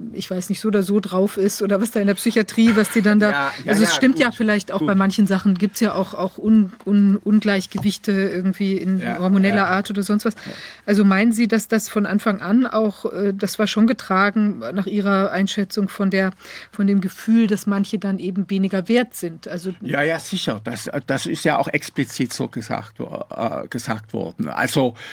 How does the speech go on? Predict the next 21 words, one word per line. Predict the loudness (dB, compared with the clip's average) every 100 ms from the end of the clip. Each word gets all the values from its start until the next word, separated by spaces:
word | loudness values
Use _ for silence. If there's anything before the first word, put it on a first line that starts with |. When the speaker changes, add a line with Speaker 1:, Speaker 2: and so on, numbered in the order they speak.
| -6 0
Speaker 2:
und | 2
zwar | 2 0
das | 0 -4
quer | -2 2 2
durch | 2 -2
die | -2 -2
Gesellschaft. | -2 0 0 -2 -4 -6
Das | 0
waren | 0 0
nicht | -4 -4
bloß | -4
die | -2
Nazis, | 0 2 0 -4 -6 -4
die | -8
das | -8 -8
gesagt | -8 -2 -2 -2 -2
haben. | -2 -2 -4
Es | -4
ist | -4
ja | -2 -2
sogar | -2 -2 -2